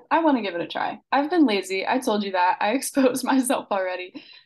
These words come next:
But, um, yeah, I've just been making my coffee pretty much the same way, um, just using the same vanilla oat milk creamer and an iced, like, espresso pod,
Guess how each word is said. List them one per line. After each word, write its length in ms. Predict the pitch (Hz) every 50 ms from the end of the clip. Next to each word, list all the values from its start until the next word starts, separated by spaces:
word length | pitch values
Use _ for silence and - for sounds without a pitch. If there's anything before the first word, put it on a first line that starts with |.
| _ - -
But, 300 | 208 220 233 202 - -
um, 340 | 196 190 180 180 180 180 180
yeah, 380 | - - 208 254 311 302 220 - -
I've 120 | 196 214
just 200 | 226 294 302 -
been 140 | - 415 359
making 280 | 247 202 202 208 208 190
my 140 | 170 160 160
coffee 360 | 160 - 160 165 - 165 165
pretty 220 | 160 - 170 170 165
much 280 | 165 165 165 - -
the 80 | - 170
same 260 | 165 156 156 151 151
way, 440 | 156 156 151 156 160 170 180 - _ _ -
um, 460 | - - - - - - - 208 208 -
just 220 | - 190 196 - -
using 260 | 185 180 185 185 185
the 80 | 185 180
same 480 | - 180 175 175 170 175 180 190 202 _ _ -
vanilla 400 | 190 185 180 180 180 180 175 -
oat 120 | - 185 -
milk 260 | 180 180 175 170 -
creamer 580 | - - 196 185 180 180 175 180 175 175 196 - _ _ _ _ _ _ _ _ -
and 520 | - 185 180 175 175 175 175 175 175 180 180 - - - - - - - -
an 160 | - 190 180
iced, 440 | - - 180 180 180 - - - - -
like, 260 | - 180 180 175 - -
espresso 580 | - 190 - - - 156 - - - 151 143 -
pod, 420 | - 190 - - - - - -